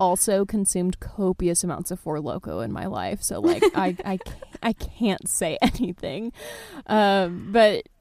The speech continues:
Speaker 1: you know, after buying his liquid death, he would decide to go over to his girlfriend's house and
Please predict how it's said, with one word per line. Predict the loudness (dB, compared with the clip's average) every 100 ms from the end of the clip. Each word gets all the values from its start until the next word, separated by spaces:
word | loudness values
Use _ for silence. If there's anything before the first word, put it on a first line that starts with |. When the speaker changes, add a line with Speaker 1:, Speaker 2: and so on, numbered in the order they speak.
| _ 0
Speaker 1:
you | 4
know, | 8
after | 8 6 4 0 -2 -10 _ -16 -4 4
buying | 6 6 2 2 0
his | 0 2 4 2 0 -4 -6 -12 _ _ _ _ -6
liquid | -4 0 0 2
death, | 2 2 0 -4 -8
he | -4 0
would | 2 2
decide | 0 0 -2
to | -4
go | -2 0 0
over | 0 0
to | -2 -2
his | -2
girlfriend's | -2 -2 -2 -4 -4
house | -2 0 2 0 -2
and | -4 -2 -2 -4